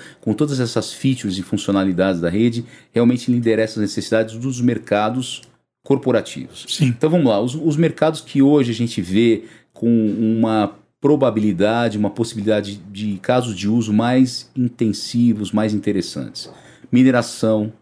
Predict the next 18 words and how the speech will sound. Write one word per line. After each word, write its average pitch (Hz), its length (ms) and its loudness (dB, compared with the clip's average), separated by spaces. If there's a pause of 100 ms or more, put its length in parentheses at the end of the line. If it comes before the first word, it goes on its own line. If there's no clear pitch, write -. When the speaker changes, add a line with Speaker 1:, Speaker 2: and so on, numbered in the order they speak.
(500)
Speaker 1:
óleo 113 200 2
e 95 40 -2
gás, 95 640 -2 (320)
Speaker 2:
Tá. 131 140 -2
Speaker 1:
saúde, 110 880 0 (340)
automotivo, 120 1200 2 (200)
educação, 110 840 -2 (360)
agricultura. 113 1000 2 (520)
Esses 170 300 0
são, 143 340 0 (360)
assim, 117 540 2
é, 101 260 0
setores, 123 720 0
ou 113 60 -4 (220)
segmentos 117 500 0
da 104 60 0
economia 104 640 2 (280)
que 175 140 -2